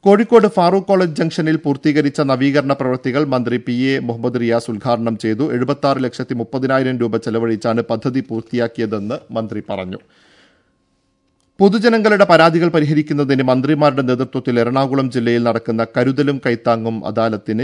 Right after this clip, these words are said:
ഇന്ന് കൊച്ചി താലൂക്കിൽ തുടക്കമാകും. രാവിലെ മട്ടാഞ്ചേരി ടി ഡി ഹൈസ്കൂൾ ഓഡിറ്റോറിയത്തിൽ മന്ത്രിമാരായ പി രാജീവ്, പി പ്രസാദ് എന്നിവരുടെ നേതൃത്വത്തിലാണ് അദാലത്ത് നടക്കുന്നത്.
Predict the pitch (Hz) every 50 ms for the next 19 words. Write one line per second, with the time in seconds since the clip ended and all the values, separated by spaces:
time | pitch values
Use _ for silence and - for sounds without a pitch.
0 | 143 - 120 117 117 113 113 - 131 127 127 - - 143 151 147 151 123 117 113
1 | 110 110 107 110 - 113 110 104 117 104 110 - 113 107 104 101 92 98 - -
2 | 117 113 117 117 113 120 123 127 120 117 113 - 131 131 131 123 131 123 120 127
3 | 123 - _ _ _ _ _ _ _ _ _ _ _ _ _ _ - 147 160 165
4 | 156 180 180 151 147 143 135 - - 139 131 127 123 127 110 - 127 117 117 117
5 | 113 - 147 143 131 123 120 131 143 131 135 131 123 123 117 117 113 - - 123
6 | 135 123 123 120 117 110 120 151 170 165 - - 147 147 - 131 127 - - 147
7 | 151 147 139 127 123 123 120 123 113 113 117 110 110 110 120 123 - 123 - -
8 | 110 107 104 104 117 - - - 117 120 110 123 120 113 113 110 - - 104 92
9 | - - 110 104 101 - - 95 92 95 92